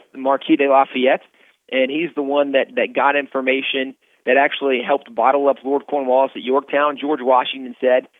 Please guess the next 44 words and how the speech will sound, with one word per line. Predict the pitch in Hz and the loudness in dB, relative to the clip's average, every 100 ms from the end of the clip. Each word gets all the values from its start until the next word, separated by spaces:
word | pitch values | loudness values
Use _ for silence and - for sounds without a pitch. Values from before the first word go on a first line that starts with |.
| _ _ | _ _
that | 135 131 | 0 0
it | 123 | -2
was | 120 | -6
his | 147 160 | -4 -4
work | 135 135 147 147 - | -2 0 0 -2 -4
that, | 131 123 _ | -2 -2 _
that | 127 117 - - | -6 -6 -6 -2
saved | 143 143 120 - | 0 0 -4 -10
countless | - 156 147 151 143 - | -4 -2 -2 -4 -8 -2
lives, | 123 131 143 - | 2 4 2 -2
took | 139 127 | -12 -10
months | 139 160 156 - | -4 0 0 0
off | 139 135 - _ _ - | 2 2 -2 _ _ -2
the | 139 | 0
war | 143 151 | 2 0
and | 139 | 2
the | |
Revolution, | 135 131 139 143 143 | 0 2 -2 -2 -4
allowed | 127 127 135 | 0 2 2
us | 135 - | 0 0
to | |
actually | 135 - 135 | -2 -2 -6
get | 120 135 | -6 -4
those | 139 127 117 | -2 -2 -2
victories. | 131 - 151 151 - _ _ _ | -4 -4 -4 -4 -6 _ _ _
But | - - _ _ _ _ | -6 -6 _ _ _ _
people | - 190 165 | -12 -4 -4
have | 156 | -2
never | 135 117 | -6 -6
heard | 170 202 160 | 0 0 0
these | 143 127 | -8 -8
names, | 127 117 110 | -4 -4 -6
so | 123 | -10
it's | 120 | -10
really | 139 208 220 - | -6 -6 -6 -8
fun | 160 147 | -8 -6
for | - 143 | -4 -4
us | 143 | -6
to | 131 | -6
go | 131 127 | -2 -2
back | 123 123 131 | 0 -2 -4
and, | 120 113 _ _ _ - | -8 -8 _ _ _ -4
and, | 131 139 | -4 -4
and | 135 | -6